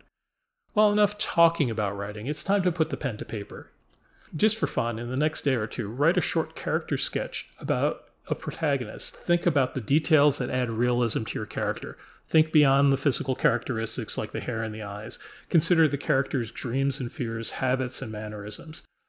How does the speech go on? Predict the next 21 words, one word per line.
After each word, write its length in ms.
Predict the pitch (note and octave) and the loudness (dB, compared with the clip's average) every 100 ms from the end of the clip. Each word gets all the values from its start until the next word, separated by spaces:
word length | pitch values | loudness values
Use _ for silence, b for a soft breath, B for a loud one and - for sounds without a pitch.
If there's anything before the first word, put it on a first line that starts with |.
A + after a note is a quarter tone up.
| _ | _
Imagine 460 | D#3 D3+ D#3 D#3 C#3 | 4 6 6 6 2
the 40 | |
past, 460 | C3 A#2+ G#2 - - | 0 -4 -4 -4 -4
what 120 | A#2 | 0
he's 160 | A#2+ - | 0 0
passionate 440 | C3+ A#2+ - A#2+ | 0 0 0 -2
about, 400 | A#2 G#2 G#2 - | -2 -4 -6 -4
what 240 | C#3 A#2+ - | -2 0 0
she 220 | - C3 | 0 0
fears. 580 | - A#2+ G#2 B2 - B B B B | 0 -4 -4 -6 -10 B B B B
Let 180 | D#3+ D#3 | 2 4
this 160 | F3 - | 6 4
character 480 | - C#3 C3 D3 B2 | 4 4 4 0 -2
become 300 | C3+ D3 B2 | 0 0 -2
the 80 | |
cornerstone 580 | - F3+ E3+ D#3 - A2 | 0 4 4 4 0 -2
of 160 | A2 - | -4 -6
your 80 | A#2 | -4
next 280 | A2 - | -2 -2
short 340 | - C3+ - - | -2 -4 -6 -4
piece. 480 | C#3+ C#3 - - | -4 -4 -4 -6